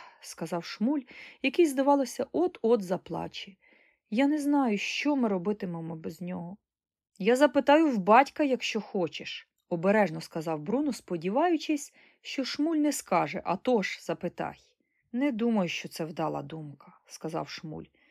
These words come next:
І це на розчарування Бруно не було прямою відмовою від його пропозиції. "Чом би й ні?" — запитав він. "Батько добре обізнаний з життям, яке відбувається за загорожею". "Не думаю, що солдати ставляться прихильно до нас", —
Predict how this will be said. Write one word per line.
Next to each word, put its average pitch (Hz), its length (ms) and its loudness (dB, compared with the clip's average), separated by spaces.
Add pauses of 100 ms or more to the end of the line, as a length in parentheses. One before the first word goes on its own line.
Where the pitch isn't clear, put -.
(420)
І 214 120 -4
це 294 240 2
на 247 120 4
розчарування 226 800 2
Бруно 262 420 0
не 254 120 4
було 311 300 4
прямою 190 600 2
відмовою 240 680 2
від 165 180 -4
його 160 220 -4
пропозиції. 156 880 -10 (580)
"Чом 415 300 2
би 208 120 6
й 175 80 0
ні?" — 233 360 2 (260)
запитав 196 540 -2
він. 175 300 -10 (260)
"Батько 285 380 4
добре 349 380 4
обізнаний 208 560 2
з 170 40 -6
життям, 185 400 2
яке 175 200 -2
відбувається 170 600 -2
за 160 140 -4
загорожею". 175 760 -2 (960)
"Не 262 200 0
думаю, 208 480 2
що - 220 -6
солдати 196 600 0
ставляться 180 640 -4
прихильно - 600 -10
до - 120 -14
нас", — - 400 -16